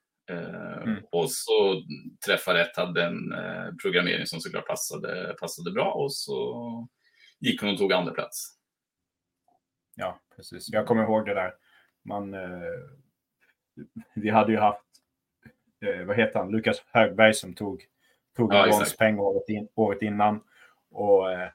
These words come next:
Speaker 2: och sen så, eh, går Kristin Holte och tar en, eh, silverplats,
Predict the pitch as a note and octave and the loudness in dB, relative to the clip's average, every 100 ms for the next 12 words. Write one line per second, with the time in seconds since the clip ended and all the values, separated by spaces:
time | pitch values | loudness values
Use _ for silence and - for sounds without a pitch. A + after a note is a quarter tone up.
0 | _ _ _ _ _ _ - A#2+ A2 G#2 | _ _ _ _ _ _ -10 -6 -4 -4
1 | - G2+ F#2+ F2+ F2+ F#2 - - - _ | 4 6 6 2 -6 -10 -14 -18 -20 _
2 | A#2+ A2 G#2 - G#2 - G2 G#2 - - | -2 4 4 2 -4 -4 2 2 2 -2
3 | G#2+ F#2+ F#2+ - - G2 F#2+ G2 G2 F#2 | 0 0 0 -2 -2 -2 -2 -2 -2 -2
4 | F#2 F2+ E2 - - F#2 F#2+ G2+ - - | -6 -8 -8 -8 -8 -8 -4 -2 -2 -4
5 | - | -8